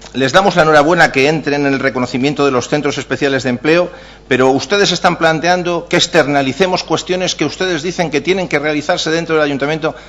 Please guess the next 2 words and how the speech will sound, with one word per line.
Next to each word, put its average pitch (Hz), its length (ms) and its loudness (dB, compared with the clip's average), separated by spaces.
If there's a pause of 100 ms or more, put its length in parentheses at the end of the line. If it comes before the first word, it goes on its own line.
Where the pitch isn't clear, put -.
(120)
Aclárense, 175 580 4 (680)
aclárense. 156 1000 4